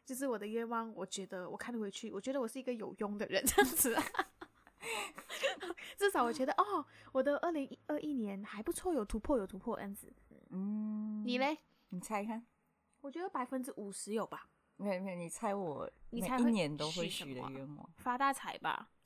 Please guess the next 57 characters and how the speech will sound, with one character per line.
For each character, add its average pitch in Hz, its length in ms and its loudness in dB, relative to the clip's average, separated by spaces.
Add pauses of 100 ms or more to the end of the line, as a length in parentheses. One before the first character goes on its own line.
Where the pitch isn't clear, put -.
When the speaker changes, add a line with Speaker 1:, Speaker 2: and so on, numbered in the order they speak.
(140)
Speaker 2:
<laughs> - 580 -2
呃， 165 320 -2
Speaker 1:
哦， 311 320 12 (280)
那 294 120 2
个 339 100 4
啦， 285 120 6
嫁 349 400 12
人 277 260 8
啦。 277 640 8
Speaker 2:
哎， 262 160 6
<laughs> - 420 -2
那 285 140 4
个 - 80 0
Speaker 1:
是 - 80 -4
不 381 80 4
是？ 453 840 10
Speaker 2:
没 - 60 6
有， 427 120 4
没 262 60 4
有， 277 40 6
没 381 60 4
有。 285 60 0 (420)
Speaker 1:
嫁 415 400 12
人 294 220 12
啦， 349 480 12
Speaker 2:
<laughs> 359 40 10
Speaker 1:
你 - 60 6
差 359 120 12
点 302 160 12
忘 359 200 12
记 381 140 6
了 269 60 8
啊， 302 200 10
封 285 240 4
尘 240 200 2
你 240 80 -4
的 214 80 0
愿 247 200 2
望 254 160 4
了， 202 120 -2
是 208 100 -8
不 220 40 -10
是？ 208 240 -4 (260)
Speaker 2:
笑 359 560 10
死！ - 180 -6 (180)
但 453 160 8
是 415 140 -2
那 359 100 2
个 359 160 -2
不 277 180 -6
是， - 140 -12
那 330 100 -2
个 359 100 -2
是 403 180 0
我， 185 540 6
就 370 120 -6
是 359 320 -4